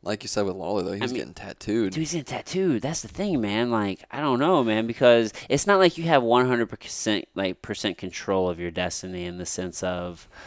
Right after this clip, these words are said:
Speaker 2: you're picking all your fights. You know, like, they're offering you fights. You can turn 'em down. You can take 'em. You can do that. You have some negotiation and shit. But, like, at the end of the day, you only have so many choices, right? And it's
Speaker 1: Mm-hmm.
Speaker 2: like, if, what if they only give you these three choices?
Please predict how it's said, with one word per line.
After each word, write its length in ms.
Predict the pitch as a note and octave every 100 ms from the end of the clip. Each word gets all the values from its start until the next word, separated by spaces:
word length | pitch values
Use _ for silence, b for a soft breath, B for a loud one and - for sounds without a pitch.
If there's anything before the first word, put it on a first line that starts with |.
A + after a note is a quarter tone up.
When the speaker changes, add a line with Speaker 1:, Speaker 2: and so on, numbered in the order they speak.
| B B -
Speaker 2:
you're 120 | G2
picking 360 | - A2+ -
all 140 | G2 F2+
your 140 | E2+
fights. 520 | - F#2 E2 - -
You 100 | F#2 G2
know, 60 |
like, 200 | G#2 A2+
they're 160 | E3+ D#3
offering 460 | A2+ B2+ - A#2+
you 80 | A#2
fights. 320 | - G#2+ G#2
You 40 | A2
can 120 | A2+
turn 160 | - G#2
'em 40 | G2+
down. 220 | G2 F#2
You 80 | F#2
can 140 | -
take 260 | - F2 -
'em. 120 | F2+
You 100 | E2+
can 100 | F#2
do 160 | F2 F2+
that. 160 | F2
You 80 | F2+
have 80 | F2+
some 160 | -
negotiation 640 | F2+ F2 F2+ - F#2+ - G2
and 100 | F2+
shit. 220 | G#2+ F#2
But, 140 | G#2+
like, 260 | G#2 G#2 - B B B B
at 140 | A#2
the 80 | C3
end 80 | F3+
of 60 | D3+
the 40 |
day, 120 | B2
you 100 | C#3
only 120 | D#3 C#3+
have 120 | C3+
so 300 | - A#2 A2+
many 240 | A2 G2+
choices, 540 | F2+ A#2+ A#2 - F2 E2
right? 280 | F#2 G2 F2
And 120 | G2
it's 80 | G#2
Speaker 1:
Mm-hmm. 80 | G2
Speaker 2:
like, 220 | F#2+ -
if, 160 | F#2+
what 160 | G2+ C3+
if 100 | C3
they 160 | B2 A#2+
only 220 | A#2 G#2
give 200 | G#2+ G#2
you 160 | G2
these 220 | F2+ F#2+ -
three 220 | F2+ F2
choices? 720 | - E2+ D2 - - - -